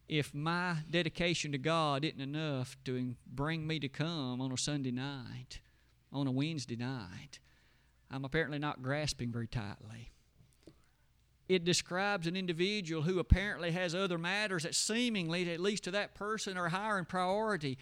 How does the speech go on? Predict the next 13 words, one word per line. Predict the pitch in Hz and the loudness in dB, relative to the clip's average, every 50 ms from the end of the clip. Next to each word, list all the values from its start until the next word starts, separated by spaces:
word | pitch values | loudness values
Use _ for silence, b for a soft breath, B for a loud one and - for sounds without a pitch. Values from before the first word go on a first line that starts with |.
| B B B B B | B B B B B
and | 196 202 | 2 4
I'm | 220 226 214 | 4 4 4
grasping | 180 175 202 214 233 240 202 - - 202 185 202 | 6 10 12 12 12 12 12 10 10 8 10 10
other | 226 233 220 202 | 8 6 6 4
things | - 226 233 247 240 202 165 | 2 -2 -2 -2 -2 -2 -2
more | 175 185 180 | -2 -2 -2
tightly. | - - 185 214 214 220 202 - - 101 92 98 110 - - b b b b b b b b b b b b b b b b b _ - - | -2 -2 -2 -2 -2 -4 -6 -4 -4 -4 -4 -4 -6 -10 -14 b b b b b b b b b b b b b b b b b _ -10 -4
That | - 160 165 | -4 -2 0
isn't | 160 170 180 190 180 190 175 170 | 0 0 0 0 -2 -2 -2 -2
a | 165 156 | -2 -4
very | 143 151 156 170 180 185 185 185 | -2 0 2 4 4 4 4 2
consistent | - - 170 156 - - 180 170 - - - - | 0 -2 -4 -4 -2 -2 0 -2 -2 -4 -2 -2
statement. | - - - 135 131 131 123 131 - 101 92 98 - - | -2 -2 0 0 0 0 -2 -4 -8 -10 -10 -10 -12 -14